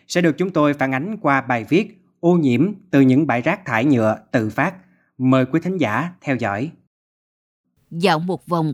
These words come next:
Speaker 2: quanh các tuyến đường, khu dân cư ở đồng bằng sông Cửu Long, không khó bắt gặp những bãi rác mọc lên kiểu tự phát. Đáng nói hơn, một số nơi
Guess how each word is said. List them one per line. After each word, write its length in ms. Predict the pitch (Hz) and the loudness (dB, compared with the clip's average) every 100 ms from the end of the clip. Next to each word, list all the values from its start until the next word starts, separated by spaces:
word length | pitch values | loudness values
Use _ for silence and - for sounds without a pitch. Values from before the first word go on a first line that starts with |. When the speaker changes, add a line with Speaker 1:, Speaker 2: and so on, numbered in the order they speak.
| - | -2
Speaker 2:
quanh 160 | 214 190 | -2 -2
các 320 | 262 302 - | -4 -10 -4
tuyến 140 | 220 349 - | -2 -2 -2
đường, 220 | 151 127 - _ _ | -2 -4 -10 _ _
khu 120 | - 190 | -4 -2
dân 160 | 202 165 | -2 -2
cư 280 | 180 170 - | -2 -4 -4
ở 100 | 190 | -4
đồng 220 | 208 156 | -2 -2
bằng 200 | 160 147 120 | -2 -4 -6
sông 260 | - 175 151 | -6 -6 -4
Cửu 140 | 139 - | -6 -6
Long, 200 | 202 151 - _ _ _ _ - | -4 -4 -6 _ _ _ _ -2
không 180 | 202 175 | 0 0
khó 260 | 180 175 277 | -4 -6 -6
bắt 180 | 339 - | -6 -4
gặp 160 | 190 - | -4 -4
những 220 | 165 156 | -4 -4
bãi 220 | 180 131 - | -4 -6 -6
rác 260 | 302 - | -8 -2
mọc 180 | 202 247 - | -2 -2 -2
lên 260 | 170 156 | -2 -2
kiểu 240 | - 175 180 294 - | -2 -4 -4 -8 -6
tự 140 | 123 110 - | -6 -8 -8
phát. 200 | 214 - _ _ _ _ _ _ _ 170 | -8 -10 _ _ _ _ _ _ _ -4
Đáng 300 | 180 165 233 | -2 0 -2
nói 140 | 208 | -2
hơn, 200 | 185 139 - _ _ _ | -2 -4 -6 _ _ _
một 180 | 226 202 | 0 2
số 140 | - 320 | 0 0
nơi 240 | 202 170 | 2 0